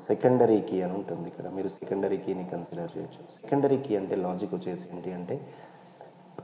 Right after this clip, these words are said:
it supports, <clears throat> okay, it supports, uh, duplicate values. It supports duplicate values. Mm,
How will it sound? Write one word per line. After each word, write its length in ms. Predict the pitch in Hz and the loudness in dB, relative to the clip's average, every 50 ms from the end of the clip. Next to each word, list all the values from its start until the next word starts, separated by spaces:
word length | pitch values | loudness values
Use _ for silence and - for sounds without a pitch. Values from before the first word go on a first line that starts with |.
| - - - - - - - - - - - - - | -16 -18 -20 -20 -20 -20 -20 -20 -20 -20 -14 -4 0
it 140 | 127 123 - - | 0 0 2 4
supports, 520 | - 107 - - 113 90 85 - - - - - - - - - - - - - - | 4 6 8 8 6 6 6 2 -4 -8 -10 -12 -14 -16 -18 -20 -20 -20 -16 -10 -6
<clears throat> 80 | - - - 131 - 131 - - - - - - - - - - - - - - - - - - - - - - - - - - - - - - - - - - - - - - - - 98 | 0 2 2 2 2 0 -4 -8 -10 -14 -16 -18 -20 -20 -20 -20 -20 -20 -20 -20 -20 -20 -20 -20 -20 -20 -20 -20 -20 -20 -20 -20 -20 -20 -20 -20 -20 -20 -20 -20 -20 -20 -20 -20 -10 -8 -8
okay, 220 | 90 - 101 92 85 80 - - - - - - - - - - - - - - - | -2 0 0 0 0 -2 -8 -12 -16 -18 -18 -20 -20 -20 -20 -20 -20 -20 -8 -4 -4
it 80 | - | -4
supports, 500 | - - 104 98 - 113 117 113 - - - - | 2 2 2 4 6 6 4 4 2 -2 0 2
uh, 360 | 104 98 90 90 87 90 92 98 | 4 4 4 4 2 0 2 4
duplicate 460 | 104 107 - 226 - - - - 87 | 4 4 4 6 6 6 6 6 4
values. 420 | 87 175 180 - - - - - - - - - - - - - - - - - - - - - - - - - - - - - - - - - - - - - - - | 0 -2 -4 -4 -6 -8 -10 -10 -14 -16 -18 -18 -20 -20 -20 -20 -20 -20 -20 -20 -20 -20 -20 -20 -20 -20 -20 -20 -20 -20 -20 -20 -20 -20 -20 -20 -20 -20 -20 -20 -4 -2
It 100 | - 104 - - | -2 -2 2 2
supports 360 | 104 101 - 113 123 117 - | 2 4 4 2 2 2 2
duplicate 560 | - 101 98 95 92 95 95 - 101 95 90 90 87 | 0 0 0 0 0 0 2 4 4 4 4 2 -2
values. 340 | 85 82 85 92 117 147 - - - - - - - - - - | -2 -4 -4 -6 -6 -8 -10 -12 -16 -18 -20 -20 -20 -16 -12 -10
Mm, 340 | 92 87 87 90 92 92 | -8 -8 -6 -6 -6 -8